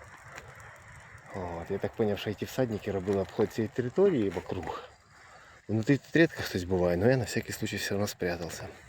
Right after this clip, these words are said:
Знайшов ничку таку. Ну, пришлось трошки її плоскогубцями обработать. І отак між колючого дерева, під колючим деревом, потому що тут других немає, тут тільки колюче.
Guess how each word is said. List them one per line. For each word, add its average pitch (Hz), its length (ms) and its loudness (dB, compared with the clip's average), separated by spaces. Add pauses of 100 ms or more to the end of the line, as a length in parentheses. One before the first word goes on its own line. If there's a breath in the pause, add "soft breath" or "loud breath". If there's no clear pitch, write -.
(640 loud breath)
Знайшов - 280 2
ничку 113 280 4
таку. - 220 -6 (1500 loud breath)
Ну, 98 460 6 (400 loud breath)
пришлось 107 320 10
трошки - 360 8
її 98 240 8
плоскогубцями 95 760 2
обработать. 101 600 8 (2000 loud breath)
І 104 100 4
отак 101 280 4
між 101 140 2
колючого 107 600 12
дерева, 113 420 12 (640 loud breath)
під - 160 0
колючим 98 400 4
деревом, 87 360 6
потому 107 260 6
що 104 120 2
тут 101 160 4
других 101 380 4
немає, 87 460 0
тут - 180 -4
тільки - 220 0
колюче. - 540 -4